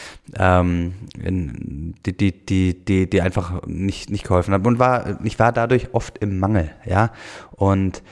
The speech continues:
ähm, und ich habe gesagt, ja, wenn, wenn ich das,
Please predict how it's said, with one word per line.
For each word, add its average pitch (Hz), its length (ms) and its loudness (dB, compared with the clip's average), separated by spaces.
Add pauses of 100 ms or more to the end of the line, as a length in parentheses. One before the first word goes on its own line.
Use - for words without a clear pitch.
(480)
ähm, 92 600 2
und 98 140 0
ich 92 80 0
habe 101 100 0
gesagt, 104 260 0
ja, 110 140 4
wenn, 131 320 4
wenn 127 120 4
ich 117 140 0
das, - 460 -4